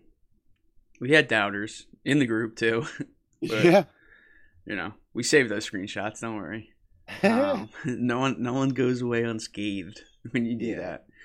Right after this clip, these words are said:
Speaker 2: It's coming back
Speaker 1: If you're
Speaker 2: to you.
Speaker 1: gonna dish it, you better be able to take it too.
Speaker 2: Right.
Speaker 1: Um, uh, Julio Rodriguez, my other guy, he, uh, joined the twenty-five twenty-five club.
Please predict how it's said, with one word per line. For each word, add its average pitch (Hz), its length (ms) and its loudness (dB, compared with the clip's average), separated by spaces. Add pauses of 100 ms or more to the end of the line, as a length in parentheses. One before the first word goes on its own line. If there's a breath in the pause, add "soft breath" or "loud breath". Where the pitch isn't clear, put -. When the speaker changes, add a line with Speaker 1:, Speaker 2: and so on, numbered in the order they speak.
(240 loud breath)
Speaker 2:
It's - 80 -20
coming 156 280 4
back 123 200 6
Speaker 1:
If 110 40 -2
you're 135 120 6
Speaker 2:
to 156 60 10
you. 170 60 12
Speaker 1:
gonna 160 120 10
dish 165 280 6
it, 104 80 2
you 120 80 0
better 117 180 0
be 120 80 0
able 117 160 -2
to 107 80 -2
take 113 300 0
it 82 100 -10
too. 80 300 -6 (520)
Speaker 2:
Right. 95 100 -8
Speaker 1:
Um, - 340 -12 (680 soft breath)
uh, 107 180 0
Julio 151 260 4
Rodriguez, 123 880 -2 (100)
my 101 160 -4
other 117 180 -4
guy, 76 480 -6
he, 117 260 -2
uh, 101 280 0 (760 soft breath)
joined 127 300 2
the 120 180 0
twenty-five 135 520 2
twenty-five 123 640 -2
club. 98 340 -4